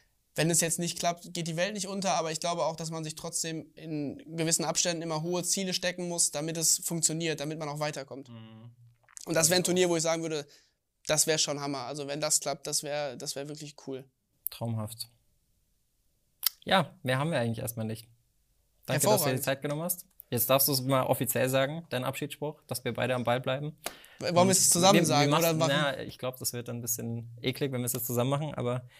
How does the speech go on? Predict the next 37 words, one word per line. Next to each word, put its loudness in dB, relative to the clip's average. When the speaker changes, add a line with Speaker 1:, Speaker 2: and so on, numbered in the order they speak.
Speaker 2:
machst 4
du's 2
nach -2
jedem 0
Spiel -2
auch? 2
Weil 2
es -4
gibt -8
ja -2
so, -6
ich -10
glaub, -2
auch -2
wieder 2
Wolf 0
Christoph -4
Fuß, -4
ich -8
weiß -4
nicht, -4
warum 2
wir 0
heute -2
auf -6
ihn -2
zu -6
sprechen -6
kommen, -6
aber 0
er -6
hat -8
auch, -6
glaub -2
ich, -8
mal -6
gesagt -2